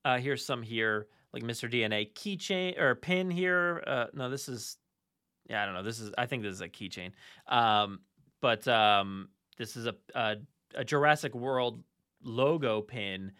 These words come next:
but it has, like, this Mister D N A design around it, which is pretty cool. Um, same thing with this keychain. You've got Camp Cretaceous stuff.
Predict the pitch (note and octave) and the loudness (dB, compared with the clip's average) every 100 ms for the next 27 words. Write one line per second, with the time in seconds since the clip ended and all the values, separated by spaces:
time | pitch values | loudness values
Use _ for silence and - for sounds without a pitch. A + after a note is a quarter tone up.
0 | _ _ _ - D3 C3+ A#2 A#2 A#2+ A#2 | _ _ _ 4 8 8 6 0 0 0
1 | G#2+ G#2+ - A2 A#2+ A2 G#2+ G#2 G2 G2 | -6 -8 -8 -8 -8 -6 -4 -4 -4 -6
2 | G2 G#2 G#2 G2+ F#2+ F#2+ G2+ G#2+ A2+ A2 | -8 -6 -4 -4 -6 -6 -4 -4 -8 -10
3 | A#2 - A#2+ G#2+ C3+ A#2+ A2+ G#2+ - - | -14 -10 -8 -6 -2 0 0 -2 -20 -20
4 | _ A#2 G#2+ G2 G2 A#2 G#2+ G2+ F#2+ A#2 | _ 0 0 0 -2 -2 -4 -6 -6 -6
5 | - C3+ B2+ C3 A#2+ A#2 A2+ A#2 C3+ F3+ | -6 -4 -4 -2 0 0 0 -4 -2 -2
6 | - C3 G#2+ G#2 - A#2 A2 A2+ - B2 | -2 -8 -8 -10 -4 -4 -4 -8 0 2
7 | A#2 | 2